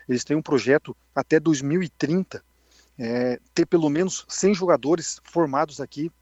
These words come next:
em parceria com clubes do Brasil todo. Isso aí com certeza em algum momento vai despontar e vai gerar um, um lado financeiro muito interessante. É, e, e isso aqui realmente é, é, é,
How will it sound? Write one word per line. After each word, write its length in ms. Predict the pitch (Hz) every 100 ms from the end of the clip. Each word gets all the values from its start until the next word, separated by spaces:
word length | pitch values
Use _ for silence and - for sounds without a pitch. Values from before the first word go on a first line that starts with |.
| _ _ _
em 80 | 151
parceria 440 | 147 147 - 127 320
com 120 | 131
clubes 280 | - 147 139
do 60 |
Brasil 280 | 135 123 143
todo. 360 | - 127 170 170 - - - -
Isso 180 | 160 185
aí 60 |
com 100 | 185
certeza 460 | 202 185 143 180 170
em 60 | 170
algum 180 | 160
momento 320 | 180 151 165 160
vai 80 |
despontar 560 | 170 - 160 123 - 131 151 160
e 80 |
vai 400 | 131 131 156 135 - _ -
gerar 320 | 139 131 143
um, 280 | 160 143 123 151 151
um 120 | 135
lado 180 | 139 151
financeiro 400 | 156 135 - 147
muito 260 | 139 170 160
interessante. 640 | 156 131 - 139 165 - _ _ - - _ _
É, 320 | 131 127 127 -
e, 140 | 156 170
e 60 | 160
isso 160 | 180 160
aqui 140 | -
realmente 380 | 180 151 165 175
é, 400 | - 160 156 147 _ _ _
é, 100 | 151
é, 320 | 139 151 139